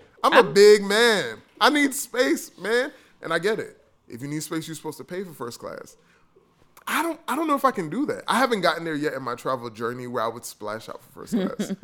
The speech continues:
Speaker 2: <laughs> I'm five two and a half, and I think sometimes I'm, like, six two and a half 'cause I be like, "My knees, I need space.
Speaker 1: <laughs>
Speaker 2: I need leg room. What's wrong with these people?"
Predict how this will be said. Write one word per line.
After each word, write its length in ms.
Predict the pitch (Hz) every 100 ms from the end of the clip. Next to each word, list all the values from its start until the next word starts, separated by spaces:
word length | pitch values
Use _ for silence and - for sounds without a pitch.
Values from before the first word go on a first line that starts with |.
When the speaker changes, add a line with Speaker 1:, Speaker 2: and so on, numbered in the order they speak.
| -
Speaker 2:
<laughs> 180 | _ -
I'm 100 | 302
five 280 | 294 240 233
two 260 | 214 208
and 120 | - 170
a 80 |
half, 500 | 175 170 151 190 - - - _ _
and 220 | 160 170 -
I 100 | 180
think 300 | 180 190 180 - -
sometimes 500 | 190 175 170 160 165
I'm, 140 | 160
like, 180 | 156 147
six 220 | - 220
two 160 | - 180
and 100 | 156
a 40 |
half 400 | 151 143 147 - -
'cause 160 | 160
I 60 | 156
be 120 | 190
like, 200 | 180 170 - - _
"My 140 | 240 269
knees, 320 | 262 247 233
I 40 | 247
need 180 | 269 214
space. 680 | - - 240 - - - - - - 339 - - -
Speaker 1:
<laughs> 40 | -
Speaker 2:
I 100 | 269
need 240 | 262 220
leg 300 | 240 269 226
room. 440 | 226 208 175 170 320 - - - - -
What's 300 | - - 262
wrong 240 | 254 247
with 80 | 226
these 220 | 226 220
people?" 460 | 233 220 170 160